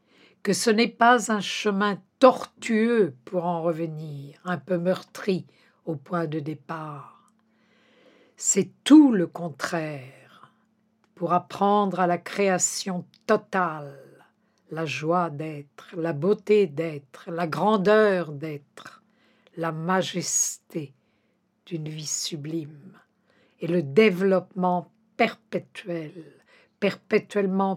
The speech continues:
progressif de cette joie, de cette beauté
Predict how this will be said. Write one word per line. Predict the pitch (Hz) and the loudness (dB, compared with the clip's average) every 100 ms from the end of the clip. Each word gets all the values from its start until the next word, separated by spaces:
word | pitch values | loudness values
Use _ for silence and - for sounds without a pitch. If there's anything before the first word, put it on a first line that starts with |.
| - | -6
progressif | - 214 220 175 196 180 - - - 247 226 - - - _ _ _ - _ - | -2 0 2 2 0 0 -4 -6 -2 -2 -2 -10 -18 -20 _ _ _ -20 _ -12
de | 151 | -6
cette | 175 - 165 139 | -4 -2 -4 -6
joie, | 139 170 165 165 147 _ _ _ _ _ _ _ _ | -6 0 2 2 -2 _ _ _ _ _ _ _ _
de | 147 151 | -14 -10
cette | - 170 135 | -6 -6 -6
beauté | 131 175 - - 151 143 | -4 -4 -4 -12 -12 -12